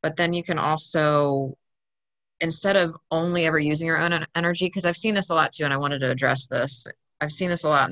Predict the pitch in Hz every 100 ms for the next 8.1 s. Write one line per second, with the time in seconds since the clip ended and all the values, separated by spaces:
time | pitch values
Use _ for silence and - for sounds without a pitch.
0 | 127 131 104 - 160 151 147 151 156 143
1 | 139 135 131 - _ _ - 123 147 143
2 | 135 139 139 139 139 - 143 147 147 143
3 | 139 135 - 123 139 - 135 135 131 135
4 | - _ - 139 131 131 120 117 - 123
5 | 135 156 - 170 170 170 170 165 151 117
6 | 156 160 156 139 131 135 135 123 - 139
7 | 139 139 135 127 131 139 131 160 - 82